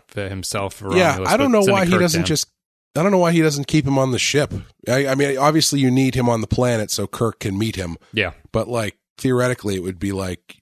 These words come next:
Speaker 2: in Star Wars where the, where Tarkin is like, "Look out this bay window here and watch your planet get blown up."
Speaker 1: Yeah, yeah. And then Kirk meets him when he's captured by Nero and put into the same cell block or something, and Spock is just in there.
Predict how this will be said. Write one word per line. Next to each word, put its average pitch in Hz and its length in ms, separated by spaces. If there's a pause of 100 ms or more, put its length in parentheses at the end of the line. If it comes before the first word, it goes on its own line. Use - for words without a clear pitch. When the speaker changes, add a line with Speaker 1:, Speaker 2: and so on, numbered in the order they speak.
(100)
Speaker 2:
in 98 140
Star 117 320
Wars 90 300
where 85 180
the, 82 300
where 87 300 (200)
Tarkin 107 380
is 85 140
like, 87 240
"Look 143 160
out 165 160
this 147 160
bay 135 240
window 123 360
here 90 220
and 87 100
watch 101 200
your 104 80
planet 107 340
get - 140
blown 78 220
up." 69 200
Speaker 1:
Yeah, 101 260 (160)
yeah. 95 300
And 117 120
then 107 280 (480)
Kirk 131 220
meets 127 280
him 117 160
when 110 120
he's 101 120
captured 110 400
by 107 120
Nero 107 340
and 101 140
put 110 180
into 107 240
the 98 60
same 101 440
cell 107 240
block 113 460 (160)
or 117 80
something, 113 460 (100)
and 104 100
Spock 101 320
is 104 140
just 98 180
in 98 120
there. 98 200